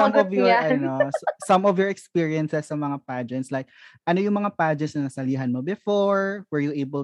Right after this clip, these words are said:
Speaker 2: to win those pageants or what?
Speaker 1: Ah, actually, yung first pageant ko talaga na nasalihan was when I was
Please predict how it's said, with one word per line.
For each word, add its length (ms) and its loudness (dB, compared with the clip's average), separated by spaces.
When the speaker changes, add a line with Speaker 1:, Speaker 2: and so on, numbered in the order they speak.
Speaker 2:
to 80 -2
win 240 -2
those 480 -6
pageants 480 -4
or 160 -8
what? 320 -8
Speaker 1:
Ah, 340 -8
actually, 880 -6
yung 220 -2
first 400 2
pageant 480 0
ko 100 0
talaga 380 0
na 320 -2
nasalihan 720 -4
was 300 -6
when 160 -2
I 180 -2
was 460 -4